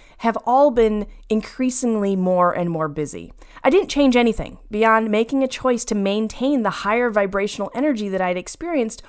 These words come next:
while at the conference, and I came home experiencing that, and I didn't want it to stop. So at the time, I had no idea what that really meant, nor did I know how to maintain it. All I knew was that I felt different, more driven. I had more clarity in where I wanted to go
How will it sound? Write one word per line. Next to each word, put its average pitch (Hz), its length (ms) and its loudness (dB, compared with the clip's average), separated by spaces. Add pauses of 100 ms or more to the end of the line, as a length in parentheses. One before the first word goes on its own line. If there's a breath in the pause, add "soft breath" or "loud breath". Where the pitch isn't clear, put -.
(140)
while 233 380 2
at 220 240 2
the 202 80 -6
conference, - 600 -2
and 220 80 -4
I 233 40 -6
came 262 280 -4
home 311 360 4
experiencing 180 640 -4
that, 175 260 0 (260 loud breath)
and 220 100 2
I 233 60 4
didn't 262 240 2
want 220 160 2
it 196 80 -4
to 180 80 -6
stop. - 460 -10 (400 soft breath)
So 285 120 4
at 311 80 8
the 294 60 2
time, 320 400 0
I 247 80 4
had 254 180 2
no 370 220 2
idea 240 420 2
what 196 280 2
that 202 200 -2
really 180 320 -2
meant, 160 400 -4
nor 240 220 4
did 269 120 -6
I 269 120 0
know 214 380 2 (240 soft breath)
how 233 160 0
to 247 60 4
maintain 214 540 0
it. - 220 -10 (200 loud breath)
All 302 160 6
I 359 100 4
knew 269 260 6
was 226 220 2
that 196 100 -2
I 185 80 -2
felt 190 420 -6
different, - 480 -4
more 220 220 -2
driven. 202 640 2
I 170 60 -14
had 214 200 -2
more 185 140 -4
clarity 247 640 2
in 175 120 -6
where 170 160 -2
I - 20 -2
wanted 156 300 -6
to 165 60 -10
go 247 420 4